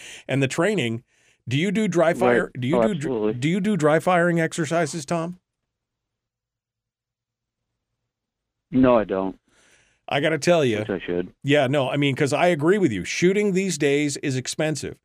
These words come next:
Speaker 1: And it's probably been over a year since I've been to a range to shoot, uh, my, my concealed carry pistol.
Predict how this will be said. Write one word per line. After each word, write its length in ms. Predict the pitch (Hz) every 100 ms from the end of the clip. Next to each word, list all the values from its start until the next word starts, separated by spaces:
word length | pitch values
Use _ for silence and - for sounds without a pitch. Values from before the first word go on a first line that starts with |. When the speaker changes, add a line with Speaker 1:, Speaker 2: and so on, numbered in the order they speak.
| _ - _ -
Speaker 1:
And 140 | 123
it's 120 | 123
probably 540 | - 156 170 156 151 143
been 380 | 139 135 131 135
over 520 | 127 139 151 151 156
a 80 | 135
year 360 | 135 131 139 147
since 240 | 143 117
I've 220 | 120 131
been 180 | 135 143
to 140 | 143 143
a 40 |
range 520 | 135 135 156 175 -
to 100 | 135
shoot, 460 | - 139 139 143 -
uh, 180 | 127 123
my, 220 | 120 120 135
my 200 | 127 131
concealed 440 | 135 120 143 131
carry 240 | 143 143
pistol. 440 | 143 160 - 180